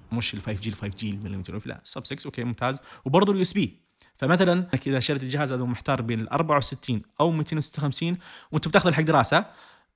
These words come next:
يعني بس مشاهده افلام، لو بتحمل مثلًا نتفلكس وبتشاهد ما راح تحمل فيه افلام في نتفلكس، الأربعة وستين راح تكفيك، لكن راح تنضغط، يعني بعد اربع سنوات راح ينضغط الجهاز، ينضغط كثير مره. فتاخذ مئتين وستة وخمسين. انا بالنسبه لي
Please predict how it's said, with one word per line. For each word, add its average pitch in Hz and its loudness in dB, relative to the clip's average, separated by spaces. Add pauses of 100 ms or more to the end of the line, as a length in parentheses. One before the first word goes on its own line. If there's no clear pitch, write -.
يعني 113 -2
بس 117 -2
مشاهده 135 -2
افلام، 135 -2
لو 127 -4
بتحمل 120 -4
مثلًا 113 -4
نتفلكس - -10
وبتشاهد 117 -4
ما 117 -4
راح 127 -6
تحمل 143 -6
فيه 151 -10
افلام 156 -2
في 139 -8
نتفلكس، 147 -4 (460)
الأربعة 220 -2
وستين 202 -2
راح 202 0
تكفيك، 190 -6
لكن 196 -2
راح 175 -2
تنضغط، 156 -2
يعني 113 -8 (100)
بعد 147 0
اربع 151 0
سنوات 170 0 (560)
راح 143 -2
ينضغط 135 -2
الجهاز، 98 -8 (180)
ينضغط 113 -10
كثير - -6
مره. - -6 (340)
فتاخذ 165 2
مئتين 156 0
وستة - -4
وخمسين. 147 -2
انا 143 2
بالنسبه 156 0
لي 165 -4